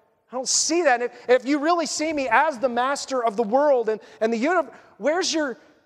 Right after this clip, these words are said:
where's your fear of me that you go, 'Oh, man, you have all power. Thank you for not taking that out on me. Thank you for putting it on Christ on the cross.'" Like,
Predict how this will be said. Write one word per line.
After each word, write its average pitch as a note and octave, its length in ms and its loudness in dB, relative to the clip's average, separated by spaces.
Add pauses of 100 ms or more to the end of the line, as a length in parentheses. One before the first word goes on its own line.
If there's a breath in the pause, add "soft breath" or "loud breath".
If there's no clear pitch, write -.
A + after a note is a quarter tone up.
(120)
where's B3 220 -4
your F4+ 100 2
fear D#4+ 500 0
of A#3 120 0
me G3+ 160 -2
that G#3 80 -4
you G#3+ 80 -8
go, A3 160 0
'Oh, A#3 400 0 (260 loud breath)
man, G#3 160 -2
you C4+ 80 0
have A3+ 160 4
all B3 260 4
power. A3+ 420 0
Thank A#3+ 280 -4
you A#3+ 80 -4
for F#3+ 160 -4
not A3 220 0
taking A3+ 300 -2
that G3 160 0
out G3 200 2
on F3 160 -2
me. D3 120 -8
Thank A3+ 280 -4
you A#3+ 60 -8
for G#3+ 120 -6
putting C4 320 0
it A#3 100 2
on A3 160 -2
Christ G#3+ 420 0
on G3+ 80 -6
the F#3 60 -8
cross.'" A3 400 0
Like, A3 140 -6